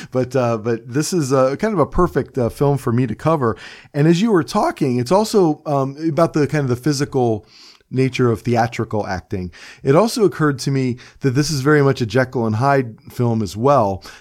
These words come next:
Um, and I know that in early, you know, stage versions of Jekyll and Hyde, I mean, the actors who would play that role, I mean, they were doing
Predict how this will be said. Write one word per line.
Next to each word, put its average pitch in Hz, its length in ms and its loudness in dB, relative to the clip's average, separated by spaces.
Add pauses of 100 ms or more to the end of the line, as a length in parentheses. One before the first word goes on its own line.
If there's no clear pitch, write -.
(120)
Um, 120 280 0
and 135 140 0
I 135 80 2
know 190 220 2
that 320 160 4
in 135 140 2
early, 135 640 2 (200)
you 135 120 -2
know, 117 60 2
stage 139 360 0
versions 120 460 0
of 135 220 0
Jekyll 113 340 -2
and 95 120 -6
Hyde, 107 460 0 (300)
I 127 80 -4
mean, 120 320 0
the 120 140 -2
actors 131 500 0
who 131 100 0
would 104 140 0
play 180 300 -2
that 113 280 0
role, 120 540 2
I 117 40 -4
mean, 117 160 2
they 135 120 6
were 180 140 4
doing 123 600 2